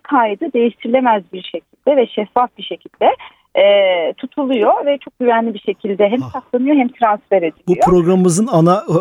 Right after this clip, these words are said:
Speaker 2: gündemlerinden biri oldu. Hemen kısaca son on saniyede sorayım. Türkiye'de kullanamıyor muyuz bu yaptığınız girişimi?
Speaker 1: E, kullanabiliyorsunuz
Speaker 2: Kullanabiliyoruz.
Speaker 1: tabii.
Speaker 2: Süper, harika.
Speaker 1: Tabii, kullanabiliyorsunuz.
Speaker 2: Çok çok teşekkür ederiz. Çok böyle hap şeklinde güzel bir program oldu. Hani baştan sona,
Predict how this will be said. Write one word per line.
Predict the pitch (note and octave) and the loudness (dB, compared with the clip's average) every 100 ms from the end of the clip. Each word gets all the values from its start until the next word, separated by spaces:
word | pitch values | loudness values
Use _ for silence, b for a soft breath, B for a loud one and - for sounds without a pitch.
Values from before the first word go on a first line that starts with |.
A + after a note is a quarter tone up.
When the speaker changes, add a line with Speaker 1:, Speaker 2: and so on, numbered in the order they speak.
| G3+ - | -2 0
Speaker 2:
gündemlerinden | D3 D3 D3 C#3+ C#3 D#3 D3+ | 2 2 2 2 0 0 0
biri | D3 D3+ | 2 2
oldu. | C3+ B2+ F3+ D#4 D#3 | 2 0 -2 -6 0
Hemen | B3+ D4+ C4 | 0 0 -6
kısaca | A3 A#3+ A3+ | -4 -4 -2
son | - G#3 | -2 0
on | A3+ | 0
saniyede | - G3 G3 F#3 | 2 2 0 0
sorayım. | F#3 A#3+ C4+ | 0 -2 -2
Türkiye'de | E3+ - F#3 F#3 | -4 0 0 0
kullanamıyor | F3+ G3 A#3+ G#3 E3 | -2 -2 0 0 0
muyuz | D3 C3 | -2 0
bu | D3 D3+ b b | -2 -2 b b
yaptığınız | C#3+ C3+ - C#3+ C3+ A#2 - | -2 -2 -2 -2 0 -2 -8
girişimi? | B2 C3+ B2 C3+ B3 G#4+ _ _ _ _ _ _ _ _ | -2 -2 0 -4 -6 -12 _ _ _ _ _ _ _ _
Speaker 1:
E, | G#3 | -4
kullanabiliyorsunuz | G#3 A#3+ G#3 G#3+ A#3+ B3+ F#3+ | 0 2 2 0 0 0 0
Speaker 2:
Kullanabiliyoruz. | E3+ C#3+ C#3 G#2+ | -2 -2 -2 -2
Speaker 1:
tabii. | D3+ | -2
Speaker 2:
Süper, | A3+ C3+ C3 | -2 -4 -4
harika. | C#3+ C3+ E3 | -2 -2 -2
Speaker 1:
Tabii, | - | -4
kullanabiliyorsunuz. | - F#3 F3 F#3+ F#3+ G3 F#3 - A3+ | -6 -2 0 0 0 -2 -2 -4 0
Speaker 2:
Çok | C4+ - | 0 0
çok | C#4 B3+ | -6 -2
teşekkür | A#3+ G#3+ G#3+ A#3 | -2 0 -2 0
ederiz. | G#3 F#3+ F3 F3+ | 2 2 0 0
Çok | A3 A#3+ - | -4 -4 -10
böyle | F3 F#3+ F#3 | -2 0 0
hap | D#3+ A3 | -2 -4
şeklinde | - F#3 F3+ G#3+ | -2 -2 -2 -6
güzel | E3 F#3 G#3 | -2 0 0
bir | F3+ | -2
program | D#3+ C#3 C#3+ | -2 0 2
oldu. | C3 A#2+ C3+ | 2 0 0
Hani | C3 | 2
baştan | D#3 D3+ F3+ E3 | 0 0 0 -2
sona, | D#3+ D#3+ G3+ | 0 -2 -4